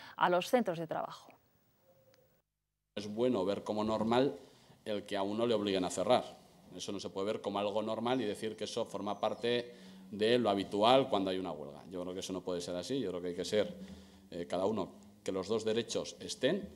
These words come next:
Speaker 2: el derecho a hacer la huelga y el derecho, desde luego, a trabajar.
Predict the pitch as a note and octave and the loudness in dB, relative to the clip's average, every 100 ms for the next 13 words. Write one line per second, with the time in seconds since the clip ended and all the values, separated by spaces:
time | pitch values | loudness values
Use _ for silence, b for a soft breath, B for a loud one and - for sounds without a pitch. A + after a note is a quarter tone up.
0 | - F2 F2 G2 - F2+ E2+ E2+ E2+ G2 | -12 -8 -6 -6 -6 -6 -4 -6 -6 -4
1 | F#2+ G2+ D3 D#3+ F3 B2+ F#2 F2+ F#2 F#2+ | 0 2 4 4 2 2 -2 -2 -4 -4
2 | F2 F#2 G#2+ A#2+ G2+ G2 G2 F#2+ F#2+ C#3+ | -2 -2 0 0 -2 -4 0 2 4 4
3 | F#3 | 4